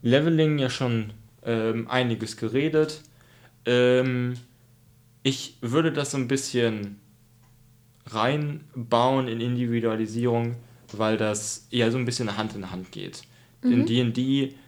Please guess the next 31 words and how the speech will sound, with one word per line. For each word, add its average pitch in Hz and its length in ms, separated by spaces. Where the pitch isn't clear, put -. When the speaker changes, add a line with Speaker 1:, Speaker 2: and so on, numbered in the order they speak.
Speaker 1:
hast 120 220
du 117 40
am 110 80
Anfang 185 340
ein 156 60
bisschen 151 240
Individualisierungsmöglichkeiten, 131 1300
aber 117 180
das 113 140
kommt 123 280
vor - 200
allem 110 320
mit 107 160
den 101 140
Leveln. 92 420
Juliette, 131 280
möchtest 147 300
du - 40
einmal 135 380
ganz 147 320
kurz - 220
erklären, 123 580
wie 135 180
in 120 160
D 117 200
and 113 180
D 107 400
die - 160
Charaktere 113 520
sich 95 160
weiterentwickeln? - 580